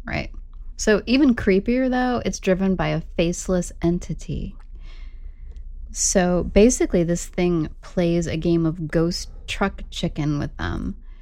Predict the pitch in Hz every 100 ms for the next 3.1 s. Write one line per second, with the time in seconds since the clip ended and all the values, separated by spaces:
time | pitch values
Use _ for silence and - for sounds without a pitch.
0 | - - - - 202 170 160 - 170 -
1 | 190 - 208 180 170 165 160 180 214 226
2 | 208 190 156 - 175 175 160 151 147 143